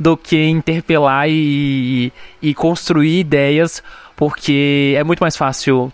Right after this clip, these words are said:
teoricamente, fazer contato só concordando com elas do que... Porque as pessoas não vão se interessar geralmente pelos temas que a gente gosta e isso é muito ruim.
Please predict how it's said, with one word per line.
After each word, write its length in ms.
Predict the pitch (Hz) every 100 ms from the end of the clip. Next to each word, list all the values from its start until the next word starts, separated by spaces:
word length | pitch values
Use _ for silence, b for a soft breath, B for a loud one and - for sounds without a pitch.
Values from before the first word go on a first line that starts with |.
| -
teoricamente, 560 | 147 143 - 135 131
fazer 240 | - 135 143
contato 720 | - 143 131 123 127 - 139
só 260 | - 143
concordando 580 | 131 151 151 143 135 131
com 140 | -
elas 380 | 135 127 123 127
do 100 | 131
que... 560 | 135 - 123 127 127 123 B B B B B B B
Porque 140 | -
as 40 | 247
pessoas 280 | 220 196 175
não 80 |
vão 120 | 170 139
se 80 |
interessar 360 | - 139 131 131
geralmente 320 | 131 131 131
pelos 220 | - 131 -
temas 260 | 131 127
que 80 | -
a 40 | 131
gente 200 | 127 131
gosta 500 | 131 127 127 - 131
e 240 | 123 131
isso 180 | 135 -
é 40 |
muito 180 | 139 139
ruim. 240 | 147 127